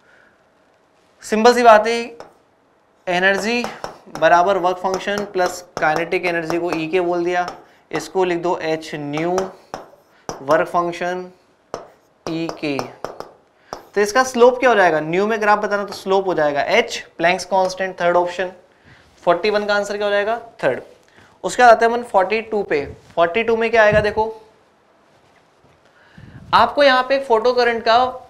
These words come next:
anode potential रिटार्डिंग potential के साथ graph दिया हुआ है। तो देखो, जिसमें current ज़्यादा है ना, उसमें intensity ज़्यादा है,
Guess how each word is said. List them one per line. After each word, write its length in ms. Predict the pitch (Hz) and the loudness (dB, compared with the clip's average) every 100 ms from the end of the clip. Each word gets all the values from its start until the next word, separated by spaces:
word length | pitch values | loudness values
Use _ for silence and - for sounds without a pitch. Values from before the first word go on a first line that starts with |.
| - | -6
anode 280 | 190 214 226 | -2 0 0
potential 360 | 226 220 214 226 | -2 -2 -4 -2
रिटार्डिंग 340 | 202 196 220 | 2 2 0
potential 300 | 214 202 196 | -2 -2 -2
के 60 | 202 | -4
साथ 100 | 202 | -4
graph 340 | 165 151 165 | 0 0 0
दिया 180 | 160 139 | -2 -2
हुआ 100 | 131 | -2
है। 160 | 127 - _ _ - | -4 -10 _ _ 0
तो 80 | 247 | 4
देखो, 180 | 277 | 4
जिसमें 500 | 214 180 175 247 285 | 4 -2 -2 2 2
current 300 | - 226 254 | 2 0 0
ज़्यादा 280 | 190 175 196 | 2 4 4
है 80 | 196 | 4
ना, 240 | 185 151 - | 2 -4 -8
उसमें 240 | - 262 | -6 -6
intensity 640 | 220 185 190 220 220 226 220 | -4 -4 -2 -2 -2 -4 0
ज़्यादा 280 | 160 123 120 | 0 0 -4
है, 180 | 120 | -8